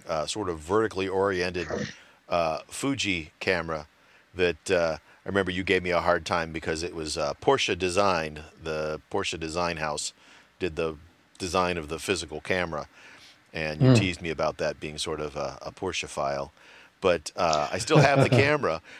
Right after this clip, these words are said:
Speaker 1: I went to go use it the other day, and, uh, just to play around with it and found the batteries were dead. So I went online and found that you can still buy a battery for it. So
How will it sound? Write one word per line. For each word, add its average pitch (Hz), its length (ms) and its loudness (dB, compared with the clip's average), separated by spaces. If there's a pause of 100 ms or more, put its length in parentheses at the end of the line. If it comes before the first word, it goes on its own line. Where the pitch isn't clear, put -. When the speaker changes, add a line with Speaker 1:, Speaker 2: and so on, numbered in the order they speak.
(120)
Speaker 1:
I 104 80 6
went 113 180 4
to 110 60 -8
go 110 140 4
use 117 300 -2
it 98 100 -6
the 98 100 2
other 87 180 0
day, 82 340 0 (540)
and, 90 500 2
uh, 85 300 2
just 85 180 -10
to - 60 -14
play 101 180 4
around 98 280 2
with 85 160 -2
it 80 80 -4
and 85 100 -12
found 92 180 2
the 87 60 -2
batteries 87 460 2
were 78 80 -6
dead. 80 280 -4
So 101 120 -2
I 120 80 4
went 156 160 2
online 139 340 0
and 127 80 -10
found 127 260 0
that 135 40 -12
you 117 100 -10
can 135 100 -12
still 139 220 -6
buy 139 200 6
a 143 60 4
battery 139 300 4
for 82 240 -4
it. 110 100 -6
So 90 280 -2